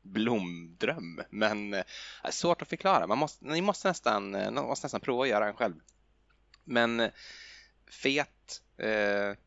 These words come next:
samtidigt lätt. Blommig, touch av vanilj, ganska syrlig från citron och lime. Ja, fan, en jä-, väldigt, väldigt, eh, trevlig drink, eh, som jag starkt, eh,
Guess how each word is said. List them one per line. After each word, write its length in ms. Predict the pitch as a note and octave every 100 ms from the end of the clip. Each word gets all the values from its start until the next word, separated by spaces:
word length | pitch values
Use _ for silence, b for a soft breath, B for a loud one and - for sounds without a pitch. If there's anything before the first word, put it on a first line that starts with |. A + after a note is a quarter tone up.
| _ -
samtidigt 460 | - A2 F#2 F#2
lätt. 260 | - G2+ - _ _ - - _ _ -
Blommig, 600 | A2+ F#2+ F2+ F2 F2 - - _ _ _ _ _ _ _ _ _ _
touch 300 | - A2+ -
av 80 | G2+
vanilj, 520 | G2 F#2 F2 E2+ F2+ - _ _ _ _
ganska 400 | G#2+ F#2+ - F#2+
syrlig 500 | - - G#2 F2+ F#2
från 440 | - F#2+ F2+ F2+
citron 420 | F2+ F#2 - F2 F2
och 40 | E2 E2 E2
lime. 180 | E2+ - b b b b b b
Ja, 100 | G#2 -
fan, 160 | D3
en 180 | - C3+
jä-, 340 | - E3+ C#3 A#2+
väldigt, 240 | F#3+ D#3 D#3+
väldigt, 320 | A#2 G#2 -
eh, 120 | F#2+
trevlig 540 | - A#2 G2 A#2 G#2+
drink, 380 | F#2+ G#2 D#2+ -
eh, 560 | - - F#2 E2+ E2+ E2
som 180 | - F2+
jag 80 | E2
starkt, 640 | - G2 E2+ - _ -
eh, 160 | E2